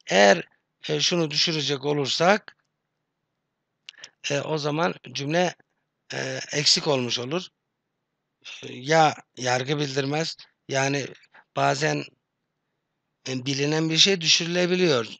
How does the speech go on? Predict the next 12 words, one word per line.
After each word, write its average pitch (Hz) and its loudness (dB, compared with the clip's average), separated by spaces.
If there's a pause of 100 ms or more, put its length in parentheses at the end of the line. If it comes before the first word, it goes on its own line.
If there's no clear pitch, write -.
(680)
Mesela, 135 -4 (3000)
e, 127 -6 (480)
efendim, 127 -6 (4000)
n-, 127 -4
ben, 160 2
e, 151 0
sana 160 -2
diyorum 180 2
ki, 139 -4 (260)
"Ne 180 6
okursun?" 135 -2
diyorum. 156 -4